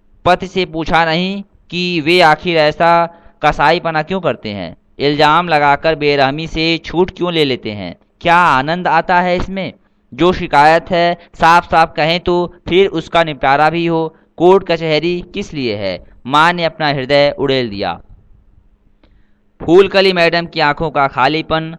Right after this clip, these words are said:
आंसुओं से लबरेज था। बमुश्किल रूधे गले से बोली, "कहते हैं, मैं तुम्हें इतना प्यार करता हूँ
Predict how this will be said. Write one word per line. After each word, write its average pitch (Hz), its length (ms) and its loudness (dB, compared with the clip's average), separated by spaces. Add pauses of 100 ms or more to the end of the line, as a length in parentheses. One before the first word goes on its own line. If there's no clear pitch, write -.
(120)
आंसुओं 156 400 -2
से 180 160 -6
लबरेज 135 400 -2
था। 95 360 -6 (200)
बमुश्किल 185 720 -2 (320)
रूधे 170 400 2
गले 165 280 2
से 156 140 -8
बोली, 147 460 -2 (600)
"कहते 160 360 2
हैं, 175 340 0 (120)
मैं 175 320 2
तुम्हें 165 360 -2
इतना 170 280 -2
प्यार 143 300 0
करता 143 300 -2
हूँ 151 400 -4